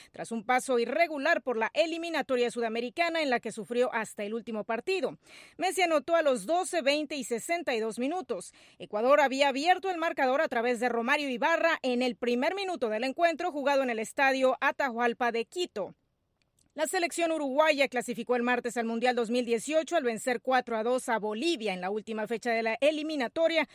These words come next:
por lo que logró el pasaje al torneo de forma directa por primera vez desde mil novecientos noventa.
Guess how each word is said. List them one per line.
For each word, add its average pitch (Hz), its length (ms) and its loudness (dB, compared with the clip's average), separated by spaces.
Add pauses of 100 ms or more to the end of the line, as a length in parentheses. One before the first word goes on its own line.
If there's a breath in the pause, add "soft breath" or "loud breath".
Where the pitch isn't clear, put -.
(220 loud breath)
por 349 160 2
lo 320 120 4
que 302 100 2
logró 254 300 4
el 254 100 0
pasaje 254 460 0
al 220 80 0
torneo 240 380 0
de 226 100 -2
forma 240 320 0
directa 330 580 2
por 208 180 -8
primera 220 360 -2
vez 226 180 -2
desde 240 300 0
mil 226 100 -4
novecientos 202 480 -8
noventa. 269 500 0